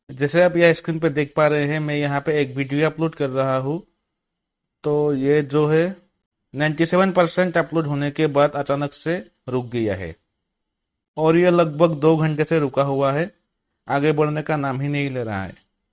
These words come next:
तो यहाँ पे अगर हमारा जो वीडियो है, वो बड़ी साइज की वीडियो होता है, तो हमें प्रॉब्लम हो जाता है, क्योंकि इतना अपलोड होने के बाद फिर से इसे नया करके अपलोड करने में बहुत ज़्यादा टाइम लग जाएगा।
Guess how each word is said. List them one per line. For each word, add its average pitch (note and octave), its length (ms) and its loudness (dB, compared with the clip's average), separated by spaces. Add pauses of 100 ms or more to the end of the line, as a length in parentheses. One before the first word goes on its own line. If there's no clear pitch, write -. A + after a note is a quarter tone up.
(220)
तो E3+ 120 6
यहाँ E3 240 6
पे F#3+ 160 2
अगर F3+ 240 6
हमारा E3+ 360 4
जो F3 180 2
वीडियो D#3 380 2
है, E3+ 180 4
वो D#3+ 420 -2 (320)
बड़ी D#3+ 300 4
साइज F3 340 2
की - 160 -6
वीडियो D#3 400 2
होता D3+ 320 0
है, F3 220 2
तो D3+ 260 -6
हमें D3 260 -2
प्रॉब्लम D3 380 -2
हो C#3 140 -2
जाता B2 280 -4
है, G#2 200 -8 (400)
क्योंकि E3+ 340 0
इतना F#3 240 0
अपलोड F#3 280 0
होने E3 220 2
के E3+ 100 -2
बाद E3+ 180 4
फिर D#3+ 180 -2
से F3 240 0
इसे E3+ 160 0
नया E3 300 2
करके E3+ 300 -2
अपलोड D#3+ 260 -2
करने D#3 260 0
में D#3 160 -2
बहुत D3+ 360 0 (100)
ज़्यादा D#3+ 280 0
टाइम D3+ 280 -2
लग C#3+ 180 -4
जाएगा। G2 460 -4